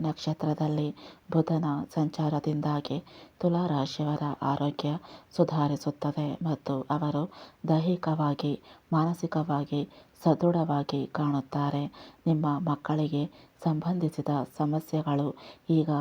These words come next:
ಕೊನೆಗೊಳ್ಳುತ್ತವೆ ಮತ್ತು ಎಲ್ಲ ಮಕ್ಕಳು ಆಯಾ ಕ್ಷೇತ್ರಗಳಲ್ಲಿ ಉತ್ತಮವಾಗಿ ಕಾರ್ಯನಿರ್ವಹಿಸುತ್ತಾರೆ. ಇದು ನಿಮಗೆ ಮನಸ್ಸಿನ ಶಾಂತಿಯನ್ನು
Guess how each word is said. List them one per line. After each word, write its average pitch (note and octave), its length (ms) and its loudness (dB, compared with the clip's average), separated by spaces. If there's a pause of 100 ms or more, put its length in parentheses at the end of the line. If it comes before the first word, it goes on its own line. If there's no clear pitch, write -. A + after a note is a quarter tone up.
ಕೊನೆಗೊಳ್ಳುತ್ತವೆ D3 880 0 (420)
ಮತ್ತು D3 320 0 (400)
ಎಲ್ಲ D#3+ 320 4
ಮಕ್ಕಳು D3 480 0 (400)
ಆಯಾ E3 300 0
ಕ್ಷೇತ್ರಗಳಲ್ಲಿ C#3+ 880 -2 (420)
ಉತ್ತಮವಾಗಿ D3+ 800 0 (360)
ಕಾರ್ಯನಿರ್ವಹಿಸುತ್ತಾರೆ. D3 1500 0 (460)
ಇದು E3 200 0
ನಿಮಗೆ D#3 400 0 (120)
ಮನಸ್ಸಿನ D3+ 520 0 (460)
ಶಾಂತಿಯನ್ನು D3+ 760 0